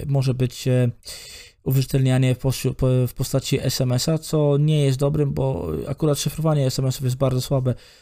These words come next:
i bardzo łatwo można to przechwycić, więc tego bym, y, nie polecał jako weryfikację dwuetapową. E, kolejnym etapem, y, kolejnym spo-, sposobem weryfikacji dwue-, dwuetapowej może być po prostu potwierdzenie na aplikacji czy na urządzeniu i tak dalej. Mm, na przykład, y,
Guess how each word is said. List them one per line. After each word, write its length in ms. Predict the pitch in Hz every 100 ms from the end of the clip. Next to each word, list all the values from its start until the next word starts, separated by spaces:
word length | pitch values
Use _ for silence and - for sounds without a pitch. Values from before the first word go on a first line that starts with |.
| _ -
i 240 | 131 120
bardzo 360 | - 139 131 135
łatwo 280 | 131 - 135
można 160 | 127
to 100 | 123
przechwycić, 500 | 123 127 - 143 131
więc 180 | 127 123
tego 220 | - 131
bym, 340 | 123 120 120 -
y, 260 | 123 120 120
nie 400 | 123 123 139 139
polecał 380 | 139 123 123 120
jako 260 | 117 127
weryfikację 460 | 123 120 123 127 123
dwuetapową. 560 | 123 117 120 127 165 190 - - - _ -
E, 220 | 135 139
kolejnym 380 | - 170 196 175
etapem, 520 | 180 170 185 165 160 156
y, 60 | 151
kolejnym 280 | - 165 170
spo-, 200 | - 147
sposobem 280 | 147 156 151
weryfikacji 300 | 147 147 139 151
dwue-, 260 | - -
dwuetapowej 1040 | 143 147 147 139 - 135 - 131 123 147 165
może 420 | 147 156 143 151
być 280 | 131 139 -
po 100 | 147
prostu 180 | 123 139
potwierdzenie 520 | 131 123 127 127 117
na 160 | 120
aplikacji 800 | - - 131 160 156 - 151 143
czy 200 | 143 127
na 120 | 117 113
urządzeniu 600 | 113 127 131 143 143 131
i 40 |
tak 160 | 123 113
dalej. 300 | 110 90 - _ _ _ - _ _ -
Mm, 260 | 131 139
na 100 | 147
przykład, 400 | 143 160 147
y, 40 | 147